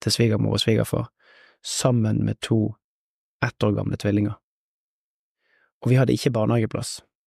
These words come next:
så jeg hadde spurt på jobben om jeg kunne få lov til å jobbe skift som kontormedarbeider.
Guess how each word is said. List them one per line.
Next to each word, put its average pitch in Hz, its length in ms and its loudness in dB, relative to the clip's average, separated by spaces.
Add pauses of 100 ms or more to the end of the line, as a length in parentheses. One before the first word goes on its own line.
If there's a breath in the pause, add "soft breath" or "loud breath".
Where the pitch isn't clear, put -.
(540)
så - 140 0
jeg 131 100 4
hadde 117 120 0
spurt - 280 -2
på 117 80 2
jobben 110 260 2
om 104 100 2
jeg 104 120 -4
kunne 107 160 0
få 120 80 -2
lov 113 160 0
til 104 240 0
å 101 240 -2 (480)
jobbe 107 240 0
skift - 560 -4 (480)
som 135 160 2
kontormedarbeider. 117 880 0